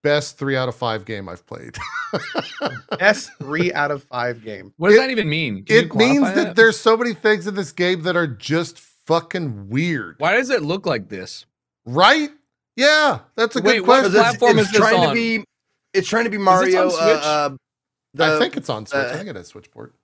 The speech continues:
Speaker 4: Odyssey, Mario Odyssey, right? They're trying to put a cartoon character in, like, a realistic
Speaker 1: <clears throat>
Speaker 4: environment. 'Cause they
Speaker 1: Kinda.
Speaker 4: did that in, in Odyssey, right?
Speaker 1: It's more Breath of the Wildy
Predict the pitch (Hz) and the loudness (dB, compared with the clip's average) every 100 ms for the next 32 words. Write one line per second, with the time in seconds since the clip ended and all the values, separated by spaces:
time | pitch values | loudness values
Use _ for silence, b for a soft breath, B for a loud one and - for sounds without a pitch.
0 | _ 180 170 127 101 123 170 165 147 165 | _ 0 0 -2 -6 0 0 0 -2 -4
1 | 156 120 113 123 135 131 120 - 147 147 | -4 -8 -8 -8 -8 -8 -8 -6 -6 -4
2 | 139 127 143 139 139 139 135 131 127 - | -8 -6 -6 -6 -6 -6 -4 -4 -6 -8
3 | _ _ - 143 143 127 127 120 139 147 | _ _ -8 -2 -2 0 -4 -4 -4 -2
4 | 143 135 160 123 117 117 131 156 175 156 | -4 -4 -6 -8 -6 -6 -4 -2 -4 -6
5 | _ - 226 277 226 127 120 139 156 147 | _ -6 -2 -2 0 -2 -2 0 0 -2
6 | 143 - 151 143 156 156 165 165 175 170 | -10 -10 -4 0 0 -2 -2 0 -2 -4
7 | 190 - 214 262 208 208 208 185 156 131 | -8 -4 0 0 2 0 0 -4 -6 -2
8 | 127 147 139 104 92 87 | 0 0 -2 -6 -16 -20